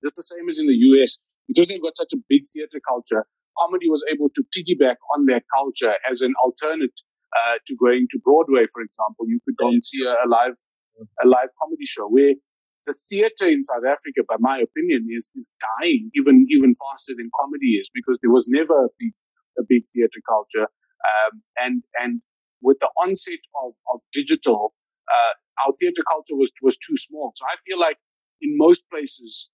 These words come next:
theater culture will continue to survive, and, and, and, and digital, yes, will be, will be an option. So, uh, you know, now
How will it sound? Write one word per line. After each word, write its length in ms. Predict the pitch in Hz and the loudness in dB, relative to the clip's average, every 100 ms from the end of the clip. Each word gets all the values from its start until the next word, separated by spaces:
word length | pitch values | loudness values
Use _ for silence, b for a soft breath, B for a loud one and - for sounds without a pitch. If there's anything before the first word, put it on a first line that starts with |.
| - | -8
theater 220 | 107 151 | -6 -4
culture 320 | - 143 - | -4 -4 -4
will 180 | 131 123 | -4 -2
continue 480 | 139 123 165 165 151 | 0 0 0 -2 -2
to 100 | 139 | 2
survive, 460 | - - 113 120 117 | 0 0 -6 -8 -8
and, 140 | 113 104 | -10 -8
and, 120 | 110 101 | -6 -6
and, 160 | 107 104 104 | -6 -4 -4
and 140 | 107 - _ - | -4 -8 _ -2
digital, 380 | 135 143 143 131 | 0 2 4 6
yes, 220 | 117 127 - | 6 4 2
will 140 | 113 | -4
be, 220 | 120 113 110 | -4 -4 -2
will 140 | 113 | -2
be 120 | 117 | 0
an 80 | 110 | 0
option. 380 | 104 - 117 104 | 0 -2 -4 0
So, 220 | 110 110 | 0 2
uh, 200 | 95 101 _ _ | 0 -2 _ _
you 40 | |
know, 200 | 120 117 _ _ _ - | -4 -4 _ _ _ 0
now 560 | 117 147 156 139 131 | 2 2 0 -2 -2